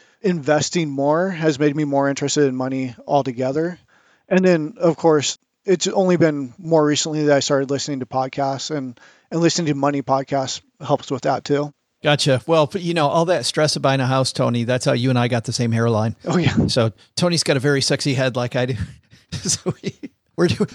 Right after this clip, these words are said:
Speaker 2: a little follically challenged, my friend.
Speaker 1: We are, but, but we've both got good facial hair, so that, that makes up for it.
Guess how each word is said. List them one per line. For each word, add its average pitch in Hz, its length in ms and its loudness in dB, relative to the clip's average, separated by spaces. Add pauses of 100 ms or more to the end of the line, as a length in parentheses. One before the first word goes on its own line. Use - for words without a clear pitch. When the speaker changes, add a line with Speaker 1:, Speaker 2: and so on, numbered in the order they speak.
(140)
Speaker 2:
a - 60 -4
little 190 220 0
follically 165 520 -2
challenged, 139 560 0
my 117 100 0
friend. 120 300 0 (240)
Speaker 1:
We 156 160 0
are, 151 180 4
but, 165 180 2
but 190 140 2
we've 208 200 2
both 202 220 0
got 220 160 0
good 208 120 0
facial 180 300 0
hair, 127 180 -2
so 151 140 -2
that, 151 340 0
that 170 140 0
makes 156 180 -4
up 135 140 -2
for 127 180 -4
it. - 80 -14